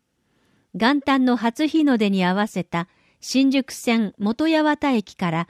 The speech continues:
京王線高尾山口駅までの直通列車を運転します。都営線内は各駅停車、京王線内は急行です。主な駅の時刻です。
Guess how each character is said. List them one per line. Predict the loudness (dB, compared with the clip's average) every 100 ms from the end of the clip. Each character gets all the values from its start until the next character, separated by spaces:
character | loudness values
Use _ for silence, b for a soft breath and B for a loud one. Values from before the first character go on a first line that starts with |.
| _ _
京 | 2 4 4
王 | 2 0
線 | 0 0 0
高 | -2 -2 0
尾 | 0
山 | 0 0 2
口 | 0 0 0
駅 | 0 0
ま | -2
で | 0 0
の | -2
直 | -2 -6 -6
通 | -2 0
列 | 2 0
車 | 0 0 2
を | 0 -2
運 | -4
転 | -2 -2 -4
し | -4 -6
ま | -4
す。 | -4 -8 _ _ _ _ _ _ _ _ _ _ _
都 | 0 2
営 | 2
線 | 0 0
内 | 0 0
は | 0 -2 -2 _ -6
各 | -6 0
駅 | 2 2 -2
停 | -2 0 0
車、 | -4 -12 -14 _ b b
京 | 0 2
王 | 4 2
線 | 2 2
内 | 2 0
は | 0 -2 -6 -4
急 | -2
行 | -2 -2 -2
で | -4
す。 | -4 -20 _ _ _ _ _ _ _ _ _ _ _ -2
主 | 0 2 2
な | 2 2
駅 | 0 2
の | 2 2
時 | -2 -4
刻 | -4 -2
で | -4
す。 | -6 -12